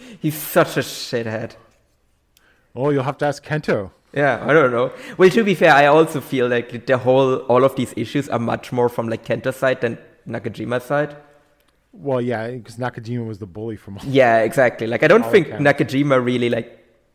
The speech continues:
Speaker 1: maybe he dislikes Kento, but I think Kento definitely dislikes Nakajima way more than the other way around.
Speaker 2: Yeah, that would make sense.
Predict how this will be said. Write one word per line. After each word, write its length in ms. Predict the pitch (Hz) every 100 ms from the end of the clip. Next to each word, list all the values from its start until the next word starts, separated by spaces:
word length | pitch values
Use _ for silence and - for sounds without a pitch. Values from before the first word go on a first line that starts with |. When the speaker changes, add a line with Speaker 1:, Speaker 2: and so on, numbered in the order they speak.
| _ _ - - 123
Speaker 1:
maybe 280 | 156 196
he 140 | 196 196
dislikes 500 | 196 185 190 190 -
Kento, 320 | 214 185 208
but 140 | 147
I 60 | 135
think 240 | - 151
Kento 360 | - 147 143 135
definitely 680 | 147 143 147 147 123 127 120
dislikes 420 | 120 117 113 -
Nakajima 580 | 120 113 107 113 113 110
way 360 | 107 117 117
more 260 | 113 113 110
than 140 | 110
the 100 | 110
other 160 | 117 110
way 160 | 117 107
around. 380 | 120 120 117 - _ _ _ _ _ _ _ _ _ _ _ _ _ _ -
Speaker 2:
Yeah, 240 | 123 120
that 160 | 120 123
would 80 | 113
make 160 | 101
sense. 340 | - 87 110